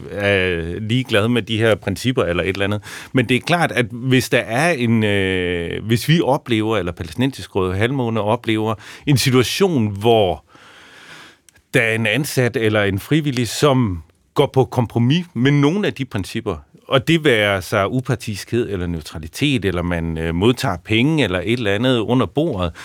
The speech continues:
jamen så er det klart, at så laver man jo en sag på det, og så kan man sige farvel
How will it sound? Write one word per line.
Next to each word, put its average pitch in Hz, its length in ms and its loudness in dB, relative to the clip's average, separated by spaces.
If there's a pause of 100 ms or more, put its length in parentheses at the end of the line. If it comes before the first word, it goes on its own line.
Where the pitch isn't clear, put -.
(140)
jamen 120 120 2
så 170 120 2
er - 20 4
det 143 100 -2
klart, 160 300 0
at 101 120 -10
så 160 160 -2
laver 127 500 0
man 101 180 0
jo 92 80 -2
en 90 100 -4
sag 165 340 -2
på 165 140 0
det, 160 120 -8 (320)
og 156 160 0
så 175 280 2 (360)
kan 151 120 4
man 120 160 2
sige 127 220 0
farvel 117 440 2